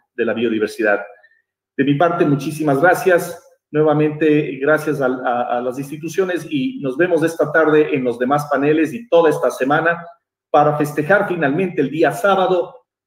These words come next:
el Día Mundial, el Día Internacional de la Biodiversidad,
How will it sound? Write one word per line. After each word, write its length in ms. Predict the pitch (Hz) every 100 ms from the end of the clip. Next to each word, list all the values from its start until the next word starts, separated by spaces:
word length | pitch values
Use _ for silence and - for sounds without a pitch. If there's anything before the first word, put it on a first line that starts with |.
| _ _
el 220 | 131 120
Día 260 | 151 165 156
Mundial, 520 | 131 131 127 147 147
el 100 | 123
Día 100 | 135
Internacional 800 | 139 123 120 120 - 131 151 151
de 80 | 139
la 140 | 113
Biodiversidad, 800 | 120 131 120 113 - 123 131